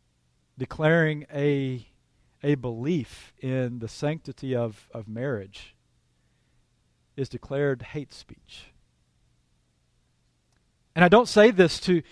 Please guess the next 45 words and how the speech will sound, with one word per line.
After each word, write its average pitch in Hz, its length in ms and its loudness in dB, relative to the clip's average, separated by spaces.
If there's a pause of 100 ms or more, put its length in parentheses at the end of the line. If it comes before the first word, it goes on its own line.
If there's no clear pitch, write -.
(420)
to, 180 400 4
to - 140 -6
scare 220 520 8
you, 151 260 2
but, 175 240 6 (220)
but 185 140 4
we 220 120 6
can 180 180 2
look 208 360 6
at, 180 160 6
at 170 160 2
Europe, 180 500 8
we 185 100 6
can 170 140 0
look 226 200 6
at 190 120 6
Canada, 208 420 6
we 165 120 4
can 170 140 0
look 226 200 6
at 202 80 6
other 214 320 10
places 214 640 4 (220)
in 214 160 4
the 208 40 2
United 196 300 6
States 233 400 6
that, 190 200 4 (160)
that 196 100 8
are 170 80 10
further 233 480 8
down 208 340 8
this 202 300 2
road 190 480 6
that, 180 220 4
that 160 200 -2
we 262 240 6
are 202 240 8
now 202 300 6
going 196 400 4
down, 175 420 4 (320)
and 175 380 4 (360)
let's 208 280 6
be 208 180 2
honest, 190 580 6